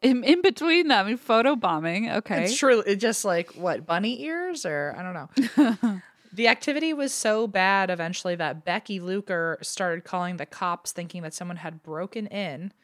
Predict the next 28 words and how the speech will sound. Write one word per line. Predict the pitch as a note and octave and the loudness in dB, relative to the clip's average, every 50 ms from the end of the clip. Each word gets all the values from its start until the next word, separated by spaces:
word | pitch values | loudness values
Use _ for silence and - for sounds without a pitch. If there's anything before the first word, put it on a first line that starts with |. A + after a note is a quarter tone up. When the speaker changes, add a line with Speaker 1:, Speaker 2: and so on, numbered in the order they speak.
| _ - | _ -12
Speaker 1:
<gasps> | B3+ C4+ C4 A3+ G3 G3 - _ _ _ _ _ _ | -10 -10 -10 -10 -12 -16 -20 _ _ _ _ _ _
Speaker 2:
and | F#3 F#3+ F#3 F#3 F3+ F3+ F3+ F#3 F3+ - - | -2 0 0 2 2 2 0 -2 -2 -6 -6
even | G3 G#3 A3+ B3 C4 | -6 -4 -4 -2 -4
tried | B3+ - - B3 A3+ G#3+ G3+ | -4 -2 0 0 0 0 -2
selling | - - A#3+ A#3 B3 B3 A#3+ A3+ | -2 -2 0 0 0 0 0 -2
the | G3+ F#3+ | -2 -2
house | E3+ F#3 E3 E3+ E3 - | -2 -2 -2 -2 -4 -6
but | - F3 E3 - | -8 -8 -10 -8
couldn't. | - - G#3 E3 A#2+ F#2+ E2+ - - - - | -6 -4 -4 -4 -4 -8 -14 -14 -14 -12 -8
I | - F3+ F3 | -8 -8 -6
think | - G3 F#3 - - | -6 -8 -8 -6 -6
the, | F3+ E3 E3 E3 D#3+ D#3 D3 C3+ E3+ - | -4 -4 -2 -2 -4 -4 -6 -8 -8 -8
the | F3 E3+ | -8 -6
realtor | E3+ F3 F3 F3 F3 E3+ D#3+ D#3 D#3 D3 | -4 -4 -4 -2 -2 -4 -4 -6 -6 -8
was | - D3+ D#3 - - | -8 -10 -10 -8 -8
like, | D#3 D3 D3 - | -8 -8 -8 -10
"You | E3 E3+ E3 | -12 -12 -10
literally | D#3 D#3+ E3 D#3+ D3 C#3+ C#3+ | -8 -6 -6 -6 -6 -6 -8
just | C#3 C#3 - - | -10 -12 -14 -14
bought | B2+ C3 - | -14 -14 -14
this | - - - | -14 -14 -14
house. | - - - - - | -14 -14 -12 -12 -12
Come | - - - - | -12 -12 -14 -14
on. | - - - F#3+ - - - | -14 -14 -16 -18 -18 -14 -8
Like, | E3+ E3+ E3 E3 - - - F#3 F3 F3+ | -6 -6 -6 -6 -8 -14 -20 -20 -20 -12
we're, | F3 F3+ F3+ F3 E3+ | -6 -4 -4 -2 -2
Speaker 1:
Come | B3+ A3 F#3+ F3+ F3+ F#3 | -2 -4 -4 -4 -4 -4
Speaker 2:
you | F#3 | -4